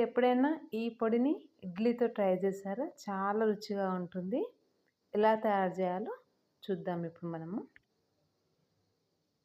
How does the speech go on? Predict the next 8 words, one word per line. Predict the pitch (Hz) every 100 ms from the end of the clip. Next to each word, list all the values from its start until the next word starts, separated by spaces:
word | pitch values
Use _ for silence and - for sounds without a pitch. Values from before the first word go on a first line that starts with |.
| _ _ _ _ _ _ _ _ _ _ - _ _ _ _ _ _ _ -
చూడండి, | 233 202 190 214 254
ఇవి | 208 277 523 - - _ - 202
గడ్డి | 190 190 214
నువ్వులు, | 208 190 190 196 190 190
వెర్రి | 202 214 208
నువ్వులు | 185 190 190 190
అంటారు | 185 165 160
వీటిని. | 160 - 208